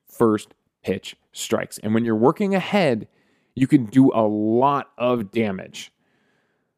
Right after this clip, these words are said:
Uh, that is by far the highest he had been, with sixty-one, sixty-two percent in his very first start of the season against Kansas City. He was at sixty-two percent,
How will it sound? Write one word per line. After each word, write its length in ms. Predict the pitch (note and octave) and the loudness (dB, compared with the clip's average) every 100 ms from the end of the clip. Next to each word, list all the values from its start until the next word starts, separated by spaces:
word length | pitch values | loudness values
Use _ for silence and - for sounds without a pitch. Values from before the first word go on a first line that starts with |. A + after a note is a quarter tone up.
| - | -8
Uh, 220 | C#3 C#3 | -2 -2
that 220 | C3+ D#3 D3+ | 0 0 2
is 140 | C#3 | -2
by 360 | A2 C#3+ C#3 D3+ | -2 -4 -4 -2
far 240 | - C3 | 0 2
the 80 | B2+ | 0
highest 480 | - - E3+ E3 - | -4 -4 -2 -2 0
he 100 | D3+ | 0
had 220 | B2 - | 0 -4
been, 180 | C#3+ C#3+ | -2 -2
with 120 | B2 | -2
sixty-one, 1000 | - D3 D#3 C3 A2+ A2 A#2+ C#3 F3 E3+ | -2 -2 -2 -4 -4 -2 0 0 0 -2
sixty-two 600 | F3+ F3 D3+ - - E3+ | -2 -2 -4 -6 -8 -2
percent 340 | D#3 - A#2+ | -2 -2 -2
in 80 | B2+ | -2
his 100 | B2 | -4
very 400 | A#2 - E3 G3+ | -6 -8 -2 -2
first 260 | F#3 F3+ - | 0 0 0
start 260 | F3 D#3 | -2 -2
of 140 | C#3+ C3+ | -2 -4
the 80 | |
season 580 | C#3 - - A#3 A#3+ F#3+ | -4 -6 -4 0 2 0
against 280 | D3+ C#3 - | 0 -4 -6
Kansas 380 | D3+ C#3+ B2 - | -4 -2 -2 0
City. 280 | C#3 A#2+ G#2 | 0 0 -2
He 60 | |
was 140 | A2 A#2+ | 0 0
at 100 | A2+ | -2
sixty-two 480 | C3+ - A2+ - | -4 -6 -6 -2
percent, 380 | G#2+ G2+ - - | -2 -4 -6 -12